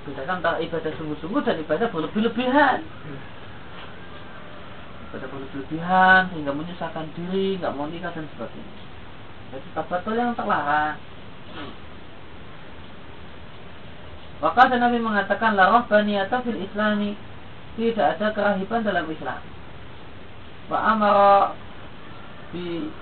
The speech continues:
suhuri," dan Nabi perintahkan untuk makan sahur. "Wa naha anil muwasalati," dan Nabi melarang puasa wisal. Wa qala fima ya'ibu ahlal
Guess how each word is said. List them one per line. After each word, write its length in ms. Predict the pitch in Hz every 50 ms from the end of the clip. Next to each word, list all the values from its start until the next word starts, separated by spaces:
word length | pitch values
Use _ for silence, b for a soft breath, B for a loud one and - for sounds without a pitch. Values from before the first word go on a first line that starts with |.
| - - - -
suhuri," 800 | 180 180 165 185 220 226 226 220 214 208 208 208 208 - - -
dan 160 | - 170 170
Nabi 160 | 170 175 - 180 180
perintahkan 480 | 185 185 190 190 208 220 220 220 202 190
untuk 160 | 196 208 202
makan 320 | 214 214 220 220 208 202
sahur. 480 | 208 214 214 214 240 247 233 190 - - - - - - - - - - - - - - - - - -
"Wa 160 | 156 160 180
naha 400 | 196 202 202 190 202 - - 180
anil 240 | 185 185 180 180 175
muwasalati," 720 | 170 170 175 165 160 - 202 202 208 208 202 - 202 190
dan 160 | 190 180 175
Nabi 240 | 170 170 160 - 190
melarang 480 | 180 180 170 165 165 - - 220 214 -
puasa 400 | 202 208 214 208 - 202 190 165
wisal. 400 | 151 127 - 131 - - - - - - - - - - - - - - - - - - - - - - - - - - - - - - - - - - - - - - - - - - - - - - - - -
Wa 160 | 151 160 -
qala 320 | 233 247 269 269 277 262
fima 320 | 254 254 240 233 233 226 220
ya'ibu 400 | 208 - 190 247 240 - 233 -
ahlal 320 | 202 220 220 214 208 202